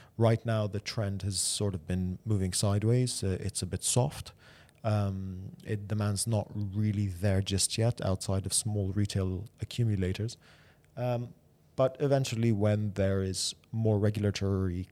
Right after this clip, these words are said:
clarity, uh, I do believe that there'll be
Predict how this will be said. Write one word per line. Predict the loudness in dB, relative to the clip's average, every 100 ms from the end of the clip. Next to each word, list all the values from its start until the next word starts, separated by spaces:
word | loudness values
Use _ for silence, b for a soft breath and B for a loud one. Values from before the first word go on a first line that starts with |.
| -6
clarity, | 0 4 4 2 0 0 -6 b b b b _
uh, | -2 -2
I | 0 -2
do | 0 -2
believe | 0 0 0 0
that | -2 -2 -6
there'll | -6 -4 -4 -4
be | -4 -2 -2 -6